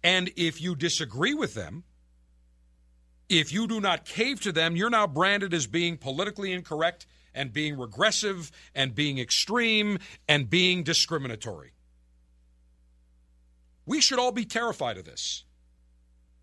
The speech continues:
They could come after my trademark, Cigar Dave. They could go after a cigar company and say, "You know, J C Newman cigar, we find cigars to be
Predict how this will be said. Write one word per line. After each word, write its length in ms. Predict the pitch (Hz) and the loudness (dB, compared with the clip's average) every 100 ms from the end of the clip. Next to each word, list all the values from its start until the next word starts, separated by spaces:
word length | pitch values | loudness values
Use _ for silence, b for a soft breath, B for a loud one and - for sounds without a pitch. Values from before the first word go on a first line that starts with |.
| - | -6
They 100 | 262 | -4
could 180 | 320 | -4
come 200 | 214 269 | 0 2
after 280 | 262 247 262 | 4 2 2
my 200 | 262 294 | 2 2
trademark, 480 | - 214 147 120 76 _ - | 2 0 0 -6 -12 _ -8
Cigar 360 | - 147 262 | -4 0 2
Dave. 380 | 254 277 208 - - _ _ _ _ _ | 2 2 0 -8 -20 _ _ _ _ _
They 140 | - 320 | -4 -4
could 180 | 311 - | -4 -2
go 220 | 254 240 | 0 2
after 320 | 240 - 226 | 2 0 -2
a 100 | 214 | 2
cigar 460 | 196 233 208 269 262 | 4 4 6 4 4
company 340 | 190 156 160 | 2 0 0
and 80 | 151 | 0
say, 160 | - | 2
"You 140 | 175 208 | 0 -2
know, 160 | 285 | -4
J 240 | 214 202 269 | -2 0 2
C 220 | - 262 | 2 0
Newman 260 | 247 240 226 | -2 0 2
cigar, 560 | - 180 190 196 202 b b b | 4 4 4 4 2 b b b
we 280 | - 101 180 | -14 -4 -4
find 460 | 214 - 165 170 165 | -2 -2 0 0 0
cigars 720 | - 151 123 143 139 139 131 | -2 0 0 0 2 0 -2
to 120 | - | -6
be 580 | 104 135 143 143 139 135 | -6 -2 -2 0 -2 -4